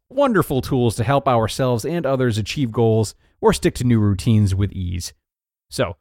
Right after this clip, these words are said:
whether it's cleaning or something else, whether it's your kids, you, or someone else, think about how ideas like these can be integrated, uh,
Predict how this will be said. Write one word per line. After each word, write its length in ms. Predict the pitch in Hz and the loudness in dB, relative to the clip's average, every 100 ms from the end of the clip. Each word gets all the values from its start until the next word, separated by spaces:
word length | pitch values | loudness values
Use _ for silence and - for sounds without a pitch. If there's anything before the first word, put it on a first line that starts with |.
| _ _ _ | _ _ _
whether 200 | - 160 165 | 2 4 4
it's 120 | 123 | 2
cleaning 380 | - 220 214 165 | 0 0 2 2
or 60 | |
something 320 | 120 170 143 | 2 0 0
else, 500 | 143 147 139 - - | 2 0 0 -6 -10
whether 260 | 113 123 123 | -4 0 2
it's 220 | 120 - | 0 -2
your 100 | 120 | -6
kids, 500 | - 180 175 156 110 | 0 2 2 0 -6
you, 360 | 107 139 165 165 | -2 0 0 -2
or 220 | 139 139 | -2 -4
someone 300 | - 143 120 | -2 0 2
else, 300 | 117 113 - - _ _ _ _ | 2 0 -4 -12 _ _ _ _
think 140 | 175 165 | -4 0
about 240 | 160 151 | 2 2
how 300 | 117 139 139 | 2 2 4
ideas 460 | 120 120 120 131 117 | 2 0 0 0 0
like 240 | 123 117 | 0 0
these 260 | 127 135 117 | 0 0 0
can 140 | 117 | 0
be 80 | 110 | 0
integrated, 720 | - 202 156 131 123 117 104 - _ _ | -2 -2 0 2 4 2 0 -8 _ _
uh, 260 | - 101 101 | -2 0 0